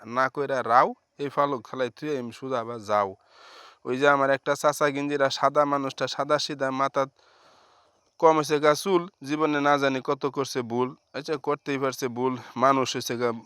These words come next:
ভুলের অর্ধে না ভুলের মূল। হ্যাঁ, শানকিভাঙ্গা বাজার দেখতে কত সুন্দর, জুড়ায়া যায় ভাই আমার অন্তর। ভাই বন্ধু প্রিয়, এই বাজারটা করলাম ভিডিও। ভিডিও করতে আছে আমার বাইক নিয়ে ইস্যু, তার সম্বন্ধে কি আর কইতাম, কিছু লইছে আমার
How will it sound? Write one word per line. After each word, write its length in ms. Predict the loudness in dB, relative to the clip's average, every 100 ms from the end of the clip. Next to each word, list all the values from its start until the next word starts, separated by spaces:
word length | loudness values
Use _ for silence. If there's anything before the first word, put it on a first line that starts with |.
| _ _ -20 -20 -20 -8
ভুলের 260 | 0 4 6
অর্ধে 260 | 6 4
না 140 | 0 -2
ভুলের 400 | -2 -2 -2 -2
মূল। 280 | -2 -2 -6 -18 -18 -14 -14 -14 -16 -20 _ _ _ _ 0
হ্যাঁ, 260 | 10 10 10 6 4 2 0 0 -2
শানকিভাঙ্গা 600 | 2 4 4 2 4 6
বাজার 360 | 8 8 8 4
দেখতে 360 | 2 -2 -4 -2
কত 220 | -2 -4
সুন্দর, 580 | -8 -6 0 4 6 4
জুড়ায়া 400 | 0 4 6 6
যায় 240 | 6 6
ভাই 160 | 4 2
আমার 280 | 0 0 0
অন্তর। 360 | -2 -2 -4 -4 _ -4
ভাই 160 | -4
বন্ধু 340 | -4 -8 -10 -10
প্রিয়, 280 | -6 -4 -4 -6
এই 160 | -8 2
বাজারটা 480 | 4 4 0 -2
করলাম 420 | -4 -6 -4 -6 -8
ভিডিও। 420 | -6 -4 -2 -4 _ _ _ _ _ _
ভিডিও 320 | -10 -2 0
করতে 240 | 2 0 0
আছে 200 | -2 0
আমার 260 | 0 0 2
বাইক 200 | 0 0
নিয়ে 240 | -6 -6
ইস্যু, 260 | -8 -10 -2
তার 200 | 0 0
সম্বন্ধে 440 | -2 -6 -6 -8
কি 180 | -4 -2
আর 120 | -2
কইতাম, 360 | -4 -8 -8 -8
কিছু 360 | -10 -10 -8
লইছে 320 | -6 -6 -6
আমার 220 | -6 -6